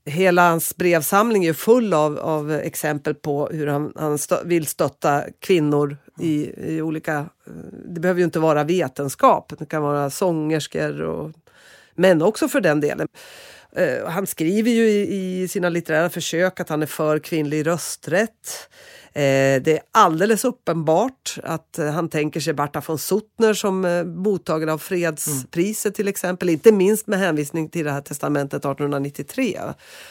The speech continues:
Speaker 1: Där han ju just är mitt uppe i den här diskussionen med henne om, eh, hur man bäst når fred i världen och föreslår pri-, ett pris. Och sen skriver ner till en kvinna eller man.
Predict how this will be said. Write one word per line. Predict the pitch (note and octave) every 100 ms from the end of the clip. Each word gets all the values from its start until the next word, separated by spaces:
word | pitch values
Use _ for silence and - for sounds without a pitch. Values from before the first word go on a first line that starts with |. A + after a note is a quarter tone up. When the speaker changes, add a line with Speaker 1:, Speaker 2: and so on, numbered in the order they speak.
| - -
Speaker 1:
Där | E3
han | E3+
ju | F3+
just | D3+ B3 C4 - - - -
är | F3+
mitt | E3+ A3 C4 -
uppe | E3+ -
i | F3+
den |
här | D3
diskussionen | D3+ - - - B3+ C#4+ C4 B3
med | B3+
henne | A#3 D3 - - _ - - - - -
om, | - E3 D#3+
eh, | D3+
hur | E3+ E3+
man | D#3+ D3+
bäst | C#3+ - - - _
når | - D3 C3+ - -
fred | - D3 C#3+
i |
världen | C#3 C3 D3 D3
och | C#3+
föreslår | - C#3+ - D#3 C#3 - -
pri-, | C#3+ -
ett | E3 -
pris. | D#3 - - - _
Och | - D#3+
sen | D#3+
skriver | - F#3+ E3
ner | D#3+ A3+ D3+
till | C#3+ - D3+
en | D#3
kvinna | D3+ D#3 C#3+ D2
eller | -
man. | - -